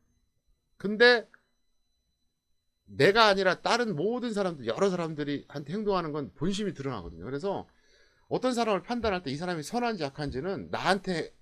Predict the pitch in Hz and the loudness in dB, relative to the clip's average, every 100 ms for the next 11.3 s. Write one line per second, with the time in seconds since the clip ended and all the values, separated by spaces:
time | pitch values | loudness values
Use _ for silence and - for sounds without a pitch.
0 | - 180 175 156 135 131 127 117 180 180 | -10 -6 -4 -4 -2 -2 -2 -4 -6 -4
1 | 139 107 123 95 117 110 95 71 _ _ | -4 -4 -6 -6 -4 -4 -6 -8 _ _
2 | _ _ 156 151 - - 160 131 90 76 | _ _ -6 -6 -4 -2 -2 -4 -10 -10
3 | 76 - 160 143 151 156 - - - _ | -14 -8 -2 -2 0 -4 -4 -20 -20 _
4 | - 185 208 185 - 143 208 160 117 95 | -2 0 2 0 -2 0 2 0 -4 -6
5 | 80 78 76 71 - - 110 120 104 95 | -6 -12 -14 -16 -14 -10 -6 -6 -4 -6
6 | 98 92 95 92 95 92 - 98 98 107 | -8 -8 -6 -6 -6 -10 -10 -8 -8 -8
7 | 107 107 _ - _ - 95 - - 151 | -10 -14 _ -20 _ -18 -10 -8 -8 -6
8 | 139 135 127 131 120 117 - 127 - 123 | -6 -6 -8 -8 -8 -10 -10 -12 -6 -4
9 | 120 120 117 - _ - 120 147 - - | -4 -6 -6 -14 _ -14 -12 -12 -12 -8
10 | 139 117 - 110 165 - _ _ - 123 | -8 -8 -14 -12 -14 -16 _ _ -8 -8
11 | 101 92 | -10 -14